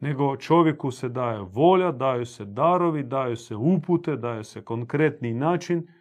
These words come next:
kako se riješiti zla. Čak samo riječ grijeh čovjek prestaje koristiti zato što ona u sebi sadrži konotaciju krivice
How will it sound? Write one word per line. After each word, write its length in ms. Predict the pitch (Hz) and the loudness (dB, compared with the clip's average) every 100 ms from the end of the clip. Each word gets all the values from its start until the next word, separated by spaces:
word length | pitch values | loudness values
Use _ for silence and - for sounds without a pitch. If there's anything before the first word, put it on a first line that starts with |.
| _ _ _ | _ _ _
kako 420 | - 110 131 170 160 | -6 -6 -4 -6 -8
se 260 | - 139 | -4 -4
riješiti 580 | 110 110 113 139 - 175 | -2 -4 -6 -12 -6 -4
zla. 440 | 165 208 135 - _ _ _ _ _ _ _ _ _ _ _ _ _ _ _ _ _ _ _ _ | 2 4 4 2 _ _ _ _ _ _ _ _ _ _ _ _ _ _ _ _ _ _ _ _
Čak 260 | - 160 151 | -2 -2 -2
samo 320 | - 190 190 | -2 2 2
riječ 300 | 190 190 123 | 4 2 2
grijeh 500 | 117 135 185 143 85 - - _ _ _ _ _ _ _ _ _ _ | -4 -2 0 0 -2 -12 -20 _ _ _ _ _ _ _ _ _ _
čovjek 400 | - 143 147 131 - _ - | -10 -4 -4 -6 -10 _ -8
prestaje 500 | 139 147 143 117 104 | -2 -2 -4 -10 -8
koristiti 560 | 120 147 175 - 139 | -2 -2 -2 -6 -8
zato 240 | 117 120 120 | -6 -6 -8
što 320 | - - 117 | -10 -8 -8
ona 760 | - 131 143 135 127 120 117 117 | -6 -6 -2 -2 -2 -2 -4 -4
u 100 | 113 | -6
sebi 340 | - 147 123 | -6 -6 -6
sadrži 560 | 117 143 135 127 120 117 | -6 -4 -2 -4 -4 -6
konotaciju 920 | 123 113 113 135 131 131 - 120 113 | -4 -4 -4 -4 -4 -6 -10 -8 -6
krivice 800 | 123 131 160 160 147 - 156 | -4 -2 0 0 -2 -4 -6